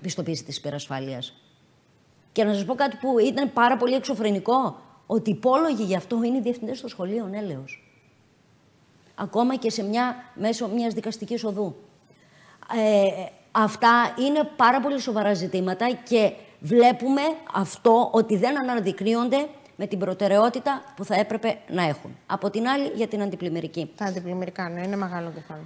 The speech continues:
Speaker 1: Ε, τι θα πει από το δύο χιλιάδες οκτώ μέχρι το δύο χιλιάδες δεκαπέντε ξεχασμένες μελέτες στο σιρτάρι; Τι περισσότερο από αυτό που λέμε;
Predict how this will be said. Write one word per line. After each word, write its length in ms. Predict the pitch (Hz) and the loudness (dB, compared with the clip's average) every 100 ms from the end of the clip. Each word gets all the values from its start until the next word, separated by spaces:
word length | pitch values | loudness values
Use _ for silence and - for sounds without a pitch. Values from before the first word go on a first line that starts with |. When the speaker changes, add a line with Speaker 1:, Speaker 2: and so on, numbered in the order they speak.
| - | -10
Speaker 1:
Ε, 540 | 196 233 233 226 226 - - - _ _ _ | -2 0 2 0 0 -4 -10 -20 _ _ _
τι 100 | 370 | -4
θα 140 | 359 - | -4 -2
πει 120 | 269 | -2
από 120 | - | 0
το 100 | 214 | -2
δύο 160 | 190 202 | 0 -2
χιλιάδες 480 | 196 170 190 170 165 | -2 -2 -2 -2 -8
οκτώ 260 | 143 180 | -8 -4
μέχρι 200 | 170 170 | -4 -6
το 120 | - 156 | -8 -6
δύο 200 | 180 170 | -4 -6
χιλιάδες 440 | 165 170 165 139 | -6 -6 -6 -8
δεκαπέντε 720 | 165 143 - 175 170 147 139 - _ _ - | -8 -10 -6 -4 -2 -4 -8 -10 _ _ -10
ξεχασμένες 640 | 196 170 151 175 165 151 | -8 -6 -6 -4 -6 -8
μελέτες 340 | 143 143 139 | -8 -8 -10
στο 120 | - 135 | -14 -16
σιρτάρι; 520 | - - 117 117 127 _ _ _ _ _ _ _ _ _ _ _ _ | -18 -14 -12 -12 -16 _ _ _ _ _ _ _ _ _ _ _ _
Τι 80 | 240 | -8
περισσότερο 540 | 240 196 - 233 226 | -6 -6 -6 -6 -6
από 120 | 202 180 | -8 -8
αυτό 160 | - | -12
που 100 | 190 | -8
λέμε; 360 | 196 196 156 | -6 -4 -6